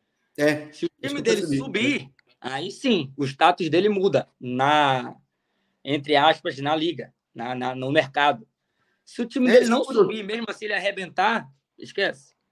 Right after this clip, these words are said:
Speaker 1: É, às vezes pro jogador local até entendo, mas pro estrangeiro pra mim não faz muito sentido e de fato acontece,
Speaker 2: É,
Speaker 1: né?
Speaker 2: eles têm, eles têm esse preconceito, sim. Eles têm esse preconceito.
Speaker 1: É um pouco do que te motivou ir pra Malásia também ou não?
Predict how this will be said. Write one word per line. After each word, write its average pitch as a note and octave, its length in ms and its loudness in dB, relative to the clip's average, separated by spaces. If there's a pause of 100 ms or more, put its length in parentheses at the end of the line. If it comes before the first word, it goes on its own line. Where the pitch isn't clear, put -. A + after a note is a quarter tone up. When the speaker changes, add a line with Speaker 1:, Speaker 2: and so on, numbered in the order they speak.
(440)
Speaker 1:
É, F3 280 4
às E3+ 100 4
vezes G3+ 100 0
pro B3+ 200 2
jogador A3 340 8
local A3+ 300 6
até B3 120 2
entendo, G3+ 460 2
mas E3 140 0
pro G#3 100 -8
estrangeiro G3+ 520 2
pra A#3+ 120 0
mim A3+ 100 -4
não A#3+ 80 -6
faz A#3+ 180 0
muito A#3 180 -6
sentido G#3+ 320 -8
e A#3+ 40 -12
de - 60 -12
fato - 240 -2
acontece, D#3 460 2
Speaker 2:
É, A#2+ 180 2
Speaker 1:
né? A#2+ 60 -8 (260)
Speaker 2:
eles C3+ 340 -10
têm, C3+ 300 -6
eles C#3+ 180 0
têm D3+ 140 -4
esse C#3 160 -6
preconceito, C3+ 560 0
sim. A2 260 -12 (140)
Eles A#2 180 -8
têm A#2+ 140 -10
esse B2+ 100 -10
preconceito. A#2+ 560 -2 (760)
Speaker 1:
É E3+ 100 4
um F#3 80 2
pouco G#3 240 4
do G#3 160 -4
que - 160 -14
te E3+ 160 -14
motivou E3+ 560 2
ir G3 60 6
pra F#3 100 2
Malásia C#3+ 460 0
também C3 340 -4
ou B3 80 -4
não? A#2+ 480 -4